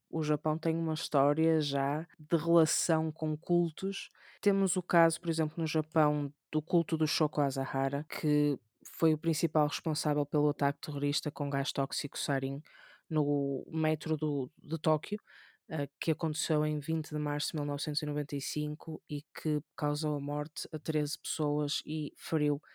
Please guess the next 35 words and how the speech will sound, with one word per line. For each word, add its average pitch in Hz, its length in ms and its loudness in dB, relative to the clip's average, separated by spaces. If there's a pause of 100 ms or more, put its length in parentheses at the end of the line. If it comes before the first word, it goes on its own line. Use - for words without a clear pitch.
(300)
outras 156 400 2
seis 147 340 0
mil. 139 220 -4
Portanto, - 520 -6 (120)
o 170 40 -8
Japão 151 380 -2
já 147 160 -4
tem 147 300 -2
esta 147 280 -4
relação 147 520 -2 (240)
complicada 156 720 0
com 151 240 -4
cultos, 151 400 -2
com 151 140 -4
seitas 151 340 -2
destrutivas 156 880 -2 (100)
e, 156 200 -4 (100)
nesse 160 380 0
sentido, 156 680 2 (120)
não 156 280 2
é 160 160 4
uma 160 200 2
sociedade 151 640 0
que - 120 -14
me 156 60 -4
surpreenda 156 720 0
que - 120 -14
tenha 147 320 -2
adotado 147 840 -4 (420)
mais 156 380 0
este 151 320 0
culto 147 400 -4
no 147 100 -4
seu 147 200 -2
seio. - 360 -6